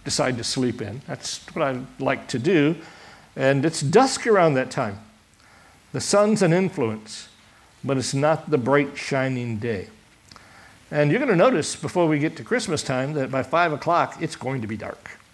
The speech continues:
It's already gonna be dark, even about four thirty even, you know. Uh, and, um, we'll begin to see that,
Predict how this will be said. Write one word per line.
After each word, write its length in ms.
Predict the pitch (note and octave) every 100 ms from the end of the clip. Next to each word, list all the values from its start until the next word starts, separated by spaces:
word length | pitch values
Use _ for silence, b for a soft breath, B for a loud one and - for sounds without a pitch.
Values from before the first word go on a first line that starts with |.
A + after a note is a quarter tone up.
| _ _
It's 80 |
already 240 | B2+ C#3 C#3
gonna 120 | A#2+
be 80 | G#2+
dark, 200 | G#2 -
even 140 | - D3
about 180 | C#3+ -
four 180 | D3+
thirty 440 | A2+ D#3+ D3+ A2 G#2
even, 300 | A#2 G2+ F#2+ B B B B -
you 120 | A#2
know. 260 | A2 G#2+ G#2+ B B B
Uh, 200 | B2 B2 A#2
and, 340 | C3+ C3 B2+
um, 340 | B2+ B2 A#2 G#2 - B B B
we'll 180 | B2 B2+
begin 540 | A2+ C3 A#2+ A#2+ D3 C3
to 80 |
see 260 | B2 - C3
that, 320 | A#2 A2+ A2